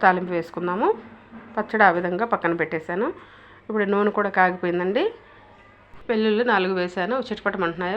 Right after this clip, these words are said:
ఒక పోపు గింజలు అయితే ఒక స్పూన్ అన్ని వేసాను, అన్నీ కలిపినవి. ఇవి సిమ్లో పెట్టి చేసుకోవాలి, మాడిపోకుండా ఉంటాయి. మనకి ఇవి కూడా వేగిపోతున్నాయండి. ఈ విధంగా ఫ్రై చేసుకోవాలి వీటిని కూడా. ఇప్పుడు ఎండుమిరపకాయలు అయితే ఒక మూడు తీసుకొని అలా మధ్యలోకి తుంచి వేసాను. ఇవి కూడా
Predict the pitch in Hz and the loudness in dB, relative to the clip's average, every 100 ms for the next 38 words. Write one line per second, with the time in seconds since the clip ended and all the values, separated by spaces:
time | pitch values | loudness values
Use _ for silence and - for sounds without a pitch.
0 | 269 269 247 214 208 196 190 180 175 277 | -4 -6 -4 -2 -2 -4 -2 -4 -2 -4
1 | 240 190 - 185 185 175 170 165 180 175 | -4 -8 -8 -6 -2 -2 -4 -4 -4 -4
2 | 170 170 160 160 180 277 427 - - - | -4 -6 -10 -10 -8 -8 -8 -16 -20 -20
3 | - - 208 226 240 220 208 208 185 - | -20 -8 -4 -4 -4 0 2 2 -2 -4
4 | 180 180 180 185 220 185 185 180 196 196 | -8 -4 -4 -2 0 0 -2 -4 -6 -6
5 | 180 196 240 214 185 190 185 185 202 185 | -6 -4 -4 -4 -4 -4 -4 -4 -2 -2
6 | 180 180 175 175 175 175 175 254 392 - | -4 -6 -8 -6 -4 -4 -2 -4 -6 -12
7 | - - 220 226 208 196 226 220 180 185 | -20 -10 -2 0 0 0 -2 -2 -4 -4
8 | 185 - 175 175 175 180 175 175 233 269 | -8 -4 -4 -2 -4 -4 -6 -4 -2 -2
9 | 226 220 233 - - - - - 226 233 | 0 0 0 -2 -12 -20 -20 -12 -4 0
10 | 240 240 220 214 208 196 311 415 - 202 | 0 0 0 0 0 0 -2 -4 -12 -10
11 | 220 208 208 208 208 214 220 208 196 196 | -4 0 0 -2 -4 -4 -2 -2 -4 -4
12 | 196 190 185 180 185 165 170 170 262 359 | -6 -4 -6 -4 -4 -6 -6 -6 -6 -6
13 | - - - - - 233 220 220 208 | -12 -20 -20 -20 -10 -6 -4 -2 0